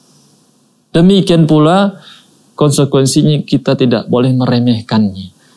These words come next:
Tidak bisa kita menjadikannya seperti manusia yang lain. Beliau adalah nabi,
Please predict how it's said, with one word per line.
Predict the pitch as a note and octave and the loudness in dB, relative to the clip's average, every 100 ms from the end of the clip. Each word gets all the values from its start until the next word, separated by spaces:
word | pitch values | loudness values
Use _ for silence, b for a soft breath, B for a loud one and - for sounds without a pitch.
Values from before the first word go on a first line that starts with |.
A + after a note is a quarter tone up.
| b b _ C#3+ | b b _ 0
Tidak | C3+ C3+ | 2 2
bisa | C3+ D3 C#3 | 2 0 0
kita | C#3 C#3+ | 0 0
menjadikannya | C#3 C3 B2+ B2 C#3+ C3+ | 0 2 2 0 0 -2
seperti | C#3 D#3+ B2 C3+ | -2 -2 -4 0
manusia | B2+ B2 A#2+ - | 0 0 0 0
yang | B2+ B2 B2 | 0 0 0
lain. | B2+ G#2+ A#2+ - b b _ | -2 -2 -4 -10 b b _
Beliau | B2+ C#3 C3+ C3 C3 B2+ A#2+ - _ | 0 2 4 2 2 2 0 -6 _
adalah | B2 A#2+ A#2+ A#2+ A#2+ A#2+ _ _ _ | -2 0 0 -2 -4 -10 _ _ _
nabi, | C3 C3 A#2 B2 A#2+ | -2 0 4 4 2